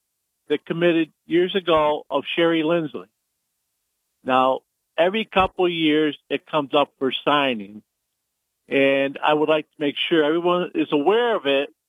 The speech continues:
and if they can get the petition, to sign it. We do not need the murderer back out. He's been in a long time, and I don't wanna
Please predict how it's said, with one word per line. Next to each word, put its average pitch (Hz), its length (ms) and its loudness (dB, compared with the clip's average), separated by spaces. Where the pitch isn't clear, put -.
and 131 100 -8
if 117 120 -10
they 131 320 -2
can 127 180 -10
get 202 180 -2
the 254 60 -4
petition, 147 640 -2
to 175 100 -4
sign 180 360 2
it. 104 100 -12
We 135 140 0
do 208 260 0
not 196 380 0
need 160 480 0
the 160 60 -2
murderer 156 500 0
back 160 260 2
out. 131 300 0
He's 113 140 -18
been 139 180 -2
in 160 120 0
a 147 80 2
long 160 360 0
time, 156 460 -2
and 147 320 0
I 180 160 2
don't 185 140 0
wanna 151 220 0